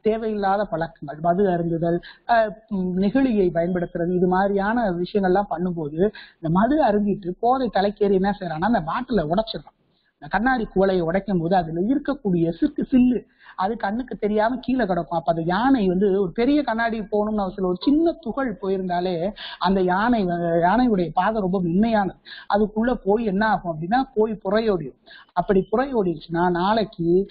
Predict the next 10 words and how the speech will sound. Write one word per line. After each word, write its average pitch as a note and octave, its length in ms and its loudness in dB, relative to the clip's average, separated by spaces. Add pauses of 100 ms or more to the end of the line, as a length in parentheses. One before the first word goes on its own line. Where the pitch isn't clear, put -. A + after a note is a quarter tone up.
(140)
அந்த F3+ 220 2
யானையுடைய F#3+ 680 2
காலை A3 560 -2
எடுக்கக்கூடிய F3+ 640 -6
சூழ்நிலை, E3 380 -6
அந்த E3+ 200 0
யானையுடைய A3+ 600 2
காலை G#3 380 0
எடுக்கும் F#3 320 0
போது E3 340 0